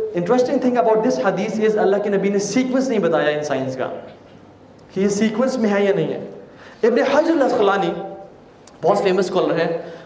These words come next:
انہوں نے اس ساری احادیث کو اکٹھا کر کے ان کا سیکوینس بتایا ہے۔ اور ان میجر سائنز کو دو پورشنز میں ڈیوائیڈ کیا ہے۔ One portion is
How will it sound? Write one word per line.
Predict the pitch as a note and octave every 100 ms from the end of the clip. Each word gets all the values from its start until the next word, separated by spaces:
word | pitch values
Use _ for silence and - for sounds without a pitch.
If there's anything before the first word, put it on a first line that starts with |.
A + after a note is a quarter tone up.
| -
انہوں | G#3+ B3+
نے | C#4 C#4 C4+ - - - -
اس | A3+ B3 - - - - D#3
ساری | E3 A3 A3+
احادیث | A3 F#3+ G3+
کو | G#3
اکٹھا | G#3+ A3
کر | G#3+ G3
کے | - G#3+ G#3
ان | F#3
کا | G3+
سیکوینس | - G3+ G#3 F3
بتایا | D#3 C3 B2+
ہے۔ | A2+ - - - -
اور | G3+ A3+
ان | C#4 C#4
میجر | G3+ A3 D#4+
سائنز | - B3+ B3+
کو | C4+ C4
دو | - A3+ C#4
پورشنز | A#3+ A#3+ C4+ A3
میں | G#3+
ڈیوائیڈ | F3+ D#3+ D#3+ C#3+
کیا | C#3 -
ہے۔ | - - - - - - -
One | C#3+ B3
portion | B3+ C#4 C4+ C#4 D4
is | C#4+ A3+ A#3+ A#3